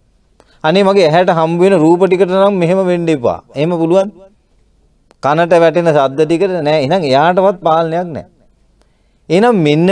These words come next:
මේ ලෝකේ, මනුස්ස ලෝකේ කවුරු වුණත් මොන ජගත කිව්වත් එයාට අනිච්ච වෙනවා. ඉච්ච වෙන්නේ නෑ.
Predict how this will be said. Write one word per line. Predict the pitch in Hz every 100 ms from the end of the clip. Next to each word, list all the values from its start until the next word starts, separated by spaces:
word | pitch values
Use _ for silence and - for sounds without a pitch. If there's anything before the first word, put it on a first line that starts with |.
| 202
මේ | 214
ලෝකේ, | 214 220 226 240 254 247 - -
මනුස්ස | 262 127 143 180 185
ලෝකේ | 202 208 208 214
කවුරු | 151 139 170 185
වුණත් | 180 160 139
මොන | 139
ජගත | 151 175 175 175 160
කිව්වත් | 156 143 135 - -
එයාට | 139 165 190 160
අනිච්ච | 170 165 -
වෙනවා. | 101 87 82 98 _ _ _ _ _ _ _ _ -
ඉච්ච | 170 170 233 220
වෙන්නේ | 214 160
නෑ. | 87